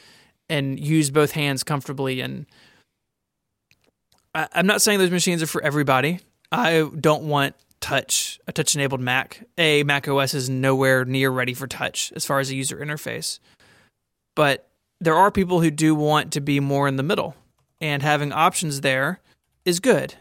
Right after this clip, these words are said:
And honestly, I was, when they, when they showed that big trackpad today, I was like, "Oh,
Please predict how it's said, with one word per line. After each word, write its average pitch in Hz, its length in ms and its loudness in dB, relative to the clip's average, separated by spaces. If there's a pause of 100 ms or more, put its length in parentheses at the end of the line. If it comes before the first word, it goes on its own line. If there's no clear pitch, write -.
(120)
And 160 160 0
honestly, 180 440 2
I 151 100 4
was, 156 320 2 (260)
when 156 140 -4
they, 151 120 4 (160)
when 165 140 -2
they 156 80 4
showed 165 220 2
that 160 160 0
big 156 140 -2
trackpad 160 440 -2
today, 190 200 -2
I 190 40 0
was 170 80 0
like, 151 180 -4
"Oh, 208 400 0